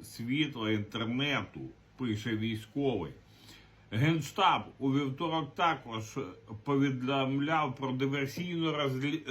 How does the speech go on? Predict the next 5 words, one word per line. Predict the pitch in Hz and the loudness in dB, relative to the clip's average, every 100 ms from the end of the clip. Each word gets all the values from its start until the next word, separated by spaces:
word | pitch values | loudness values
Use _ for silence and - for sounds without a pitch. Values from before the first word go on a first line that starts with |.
| 135 | 2
розвідувальну | 139 127 143 165 156 151 139 120 143 143 147 147 151 151 139 | 2 0 2 2 2 2 0 0 -2 -2 -2 -2 -2 0 -2
діяльність | 113 120 127 139 143 139 123 107 | -2 -2 0 4 4 4 -2 -4
Російської | 123 110 143 135 131 123 | -4 -4 -2 -4 -2 -4
Федерації | 110 139 131 131 143 139 143 | -2 -2 0 2 2 2 -2
в | 127 | -2